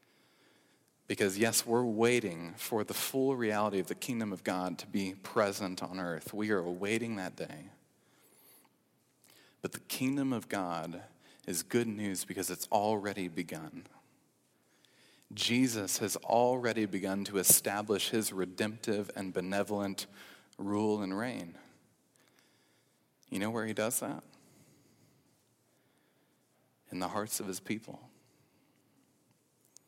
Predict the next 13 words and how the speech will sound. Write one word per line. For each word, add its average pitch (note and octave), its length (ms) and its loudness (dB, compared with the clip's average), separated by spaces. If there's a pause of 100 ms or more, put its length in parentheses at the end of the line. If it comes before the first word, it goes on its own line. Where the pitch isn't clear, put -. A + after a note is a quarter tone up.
(340)
Jesus B2+ 520 2
the - 120 -4
King G2 560 -6 (1500)
wants - 220 0
to - 80 -6
sit - 460 4
on G#2+ 180 -2
the A2+ 60 -4
throne F#2 760 2 (460)
of F2+ 140 -8
your F2+ 120 -2
heart. F#2 300 -6 (2750)
Yeah, F2 220 -4